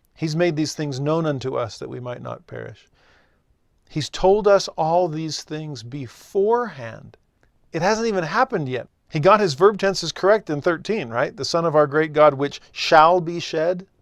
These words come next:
But he recognizes what a blessing to know this in advance. He loves our souls. He loves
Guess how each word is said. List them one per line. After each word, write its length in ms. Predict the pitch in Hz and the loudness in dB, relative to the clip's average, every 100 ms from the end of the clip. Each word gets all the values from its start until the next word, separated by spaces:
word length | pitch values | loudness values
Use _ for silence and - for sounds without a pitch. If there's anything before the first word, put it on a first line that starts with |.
| _ _ _ _ _ | _ _ _ _ _
But 140 | - 131 | -12 -8
he 80 | 160 | -2
recognizes 680 | 160 156 143 143 131 120 139 | -2 -2 -4 -6 -6 -8 -16
what 260 | 175 202 | -16 -16
a 60 | 143 | -18
blessing 720 | 127 147 160 185 - 175 147 | -20 -16 -14 -12 -10 -10 -10
to 120 | 139 | -12
know 280 | 139 147 165 | -10 -10 -10
this 260 | 143 147 - | -8 -10 -12
in 260 | 175 156 | -14 -14
advance. 800 | 156 143 123 135 135 131 - - _ _ _ _ _ _ _ - - | -12 -14 -12 -12 -12 -16 -20 -20 _ _ _ _ _ _ _ -20 -12
He 180 | - 147 | -6 -2
loves 440 | 143 160 180 160 - | 2 2 2 -4 -6
our 240 | 160 156 | -2 -2
souls. 540 | 147 - 139 131 120 - - - | -4 -6 -6 -6 -10 -18 -20 -16
He 180 | - 160 | -8 -4
loves 480 | 156 175 208 202 | 0 2 2 -2